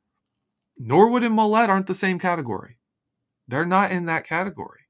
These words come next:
The defensive line used to cover for a lot on this defense in previous years. Stephon Tuitt, Tyson Alualu, Cameron Heyward.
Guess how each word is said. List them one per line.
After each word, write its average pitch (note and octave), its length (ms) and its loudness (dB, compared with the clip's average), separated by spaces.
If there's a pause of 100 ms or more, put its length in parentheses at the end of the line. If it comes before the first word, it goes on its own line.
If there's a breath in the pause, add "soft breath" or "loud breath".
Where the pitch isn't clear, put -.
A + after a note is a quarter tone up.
(3500)
The G#2 60 -6
defensive F#3 580 4
line B2+ 460 6
used A#2 220 -2
to A2+ 60 -6
cover A2+ 320 0
for A2 240 -4
a G#2 120 0
lot G#2+ 600 4 (480)
on A2+ 160 -2
this G#2 220 -8
defense - 640 -18 (520)
in G2 140 -14
previous G#2+ 460 -6
years. G2+ 260 -10
Stephon A#2 420 -6
Tuitt, A2 320 -6
Tyson A#2+ 340 -6
Alualu, G#2+ 640 -4
Cameron A2 340 -6
Heyward. G#2+ 380 -8